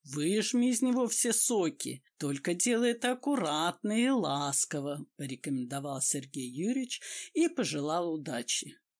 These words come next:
"Еще неизвестно, кто из кого выжмет", подумала Катя.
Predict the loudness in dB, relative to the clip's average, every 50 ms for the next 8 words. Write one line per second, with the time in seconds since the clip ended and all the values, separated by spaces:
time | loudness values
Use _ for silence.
0 | _ _ _ -8 -4 -2 -2 0 2 2 4 4 4 4 4 2 2 2 2 2
1 | 2 2 2 2 2 2 2 2 0 0 -2 -2 -2 0 2 2 2 0 0 0
2 | 0 0 0 -2 -2 -2 0 0 0 0 -2 -2 -2 -2 -4 -6 -6 -10 -20 _
3 | _ -12 -10 -10 -10 -6 -4 -4 -2 -2 -2 -4 -6 -8 -10 -10 -10 -8 -6 -6
4 | -4 -2 -2 -2 -2 -2